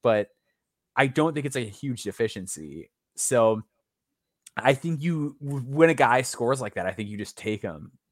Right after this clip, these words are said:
and, and you hope that you can get something to stick on the defensive end, and maybe hope that with lower usage or whatever, that, that he can get it to work. So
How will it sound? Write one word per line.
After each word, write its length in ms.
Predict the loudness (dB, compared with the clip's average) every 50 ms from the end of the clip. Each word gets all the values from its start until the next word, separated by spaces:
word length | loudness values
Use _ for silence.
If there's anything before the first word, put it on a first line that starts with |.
| _
and, 460 | -4 -2 -2 -2 -2 -4 -6 -6 -8 -8 -6
and 140 | -6 -4 -4
you 100 | -4 -2
hope 240 | -2 -2 -2 -2 -4
that 120 | -8 -8
you 120 | -8 -8
can 480 | -8 -6 -6 -6 -4 -4 -6 -6 -8 -10 _ _ _
get 240 | 0 0 0 0 -2
something 360 | -4 -4 -4 -4 -6 -6 -6
to 40 | -6
stick 380 | -6 -4 -2 -2 -2 -2 -4 -8
on 100 | -12 -10
the 60 | -12
defensive 440 | -14 -12 -10 -10 -10 -10 -12 -14 -14
end, 220 | -14 -14 -14 -12
and 100 | -10 -6
maybe 280 | -4 -4 -2 -4 -2 -2
hope 240 | -2 -2 -2 -2
that 240 | -4 -4 -4 -4 -4 _ _ -20 -20 -20 -20 -20 -20 -12 _
with 100 | -4 0
lower 340 | 6 10 12 12 12 12 12
usage 420 | 10 8 4 6 6 4 4 4
or 40 | 4
whatever, 320 | 6 8 8 8 6 4 0
that, 140 | -2 -2 -4 -6 -6
that 100 | -6 -6
he 140 | -4 -6 -6
can 100 | -4 -4
get 120 | -4 -4
it 100 | -4 -4
to 80 | -8 -10
work. 280 | -10 -10 -12 -14 -14 -10
So 300 | -4 -2 -2 -2 -2